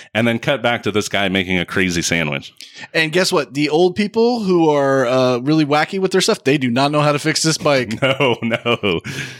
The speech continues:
Speaker 2: Get ready for this to play out the whole goddamn
Speaker 1: Oh,
Speaker 2: movie.
Speaker 1: my God. So while they're tinkering with the bike, the cat, who was riding the horse earlier, she comes, uh, driving in the passenger seat of a white Corvette.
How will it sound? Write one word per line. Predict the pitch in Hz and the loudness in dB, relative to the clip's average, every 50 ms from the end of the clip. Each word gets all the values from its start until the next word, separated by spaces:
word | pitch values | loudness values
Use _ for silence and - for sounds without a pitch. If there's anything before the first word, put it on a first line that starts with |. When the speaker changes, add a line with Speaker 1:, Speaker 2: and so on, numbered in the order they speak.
| - - - - - - | -20 -20 -20 -20 -14 -2
Speaker 2:
Get | - 160 160 | 0 0 2
ready | 165 165 165 | 2 0 0
for | 156 - 151 | 0 -2 -2
this | 139 147 180 170 - | 0 2 2 2 0
to | - 139 | -2 -4
play | - - - 143 131 | -6 -2 0 2 2
out | 131 127 - | 2 0 -2
the | 120 | -4
whole | 107 - 131 123 123 | -2 0 0 0 0
goddamn | 117 117 131 123 120 110 120 117 117 | 0 0 0 0 0 0 0 2 2
Speaker 1:
Oh, | 117 117 120 | 2 0 2
Speaker 2:
movie. | 107 123 131 120 - | 0 0 -2 -2 -4
Speaker 1:
my | 87 87 85 76 _ | -10 -12 -12 -12 _
God. | - 95 95 95 92 85 80 73 73 78 - - - - | -4 -2 0 0 0 -2 -2 -4 -6 -12 -12 -14 -14 -14
So | - - 117 107 104 104 104 | -6 0 2 2 2 2 0
while | 101 92 110 120 127 | 0 0 0 0 2
they're | 123 143 170 180 175 | 2 2 2 2 0
tinkering | 175 - - 165 170 156 - 131 110 101 95 | -2 -4 -4 -2 -2 0 0 0 0 2 2
with | 95 95 87 - | 0 0 0 -2
the | 95 85 | -4 -2
bike, | 82 80 78 76 76 - - - _ - _ _ _ _ _ _ _ _ _ _ 87 87 | -2 0 0 -2 -2 -4 -8 -20 _ -20 _ _ _ _ _ _ _ _ _ _ -10 -4
the | 98 107 107 107 104 104 101 101 98 98 - - | 0 2 2 4 4 2 2 2 0 -2 -4 -6
cat, | - 170 185 165 123 113 131 - _ _ - | -4 -2 -2 0 -2 -4 -6 -8 _ _ -6
who | 107 101 | -2 0
was | 98 98 90 | 0 0 2
riding | 95 95 98 101 104 104 | 2 0 0 0 0 -2
the | 101 | -2
horse | 92 107 101 95 - - | 0 0 -2 -2 -2 -2
earlier, | - 90 85 82 78 80 80 80 | -2 -2 0 0 0 0 0 0
she | 82 - - 143 151 | 0 0 -2 -2 -2
comes, | - 170 151 147 143 139 135 127 120 - - - _ _ | 0 0 0 0 0 0 0 -2 -2 -4 -6 -8 _ _
uh, | - 101 98 95 | -2 0 0 0
driving | 90 - 107 107 110 107 107 104 | -2 0 0 0 2 2 0 0
in | 98 95 95 | 0 0 0
the | 92 | -2
passenger | - - 143 160 165 - - 131 101 | -2 -2 -2 -2 -2 -2 -2 0 0
seat | - - 95 92 95 - | 0 2 0 0 0 0
of | 101 98 90 98 | -2 -2 0 0
a | 90 87 82 82 | 0 0 0 0
white | 85 82 85 107 117 160 156 - | -2 -2 0 0 0 0 -2 -8
Corvette. | - - 147 143 120 98 87 76 76 85 | -4 -2 0 0 0 0 0 0 0 -2